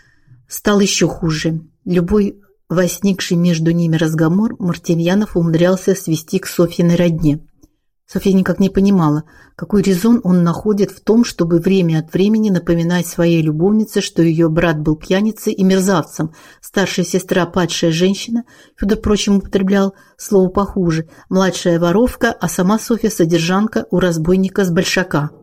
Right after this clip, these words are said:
Как покровитель величал себя. Как ни сердилась Софья, она не могла не видеть, что собственные выходки не доставляют Мартемьянову никакого удовольствия. И, говоря...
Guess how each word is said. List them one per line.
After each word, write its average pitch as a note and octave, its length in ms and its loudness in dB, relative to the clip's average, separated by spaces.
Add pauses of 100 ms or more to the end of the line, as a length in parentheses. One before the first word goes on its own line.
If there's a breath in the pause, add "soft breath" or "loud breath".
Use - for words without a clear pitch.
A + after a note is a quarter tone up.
(720)
Как - 400 -2
покровитель F3+ 640 -2
величал E3+ 480 0
себя. D#3+ 500 -2 (800)
Как B3+ 220 0
ни G3+ 80 4
сердилась G3 580 0
Софья, A#3+ 500 -2
она F#3+ 280 2
не F#3 160 2
могла F3+ 540 0 (100)
не F3 240 0
видеть, E3+ 260 -2
что - 240 -4
собственные E3 720 -2
выходки F#3+ 460 -4
не G#3+ 160 2
доставляют F#3 640 0
Мартемьянову E3+ 580 0
никакого G3 520 0
удовольствия. F#3 720 -2 (380 soft breath)
И, F3+ 120 2
говоря... G#3 600 2